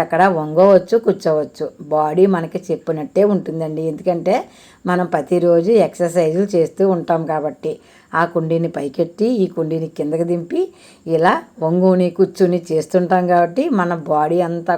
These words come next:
కూడా కరెక్ట్గా ఉంటుందండి. ఇది మాత్రం మీరు ప్రతి ఒక్కరు కూడా గుర్తుపెట్టుకోండి. టెర్రస్ గార్డెన్ చేసే వాళ్ళకి చాలా చాలా ఎక్సర్సైజ్ అయితే అవుతాయి. అలానే కొంచెం ఇసుక అయితే వేద్దామండి. అలా వేసి ఇవన్నీ కూడా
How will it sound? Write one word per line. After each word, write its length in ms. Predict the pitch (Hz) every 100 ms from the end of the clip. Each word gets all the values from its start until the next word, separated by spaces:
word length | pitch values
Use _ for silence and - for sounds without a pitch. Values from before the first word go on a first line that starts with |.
| 170
కూడా 160 | 175 - - _ - _ -
కరెక్ట్గా 520 | 160 156 - - 175 226
ఉంటుందండి. 580 | 196 190 165 160 151 151 151 - 175
ఇది 160 | 190 185
మాత్రం 320 | 170 165 180 302 - - - 170
మీరు 180 | 170 170
ప్రతి 280 | 160 - 208 208
ఒక్కరు 280 | 190 190 185 180
కూడా 120 | 208 190
గుర్తుపెట్టుకోండి. 800 | 190 170 170 165 170 160 160 247 415 - _ _ _
టెర్రస్ 340 | 170 165 202 208 180
గార్డెన్ 300 | 170 180 170
చేసే 300 | 170 156 175 160
వాళ్ళకి 440 | 156 151 160 226 254 247 -
చాలా 320 | 156 160 180 185
చాలా 200 | - 196 220 165
ఎక్సర్సైజ్ 480 | - 170 170 151 143
అయితే 140 | - 214
అవుతాయి. 280 | 160 - - _ _ _ _ _ _ _ 151
అలానే 320 | 160 156 175 254 220
కొంచెం 240 | 175 165 156
ఇసుక 180 | 143 165 170
అయితే 160 | 180 170
వేద్దామండి. 640 | 165 165 170 175 165 185 381 - _ _ - -
అలా 140 | 160 165 165
వేసి 280 | 165 170 320 330 175
ఇవన్నీ 360 | 175 160 185 185
కూడా 160 | 165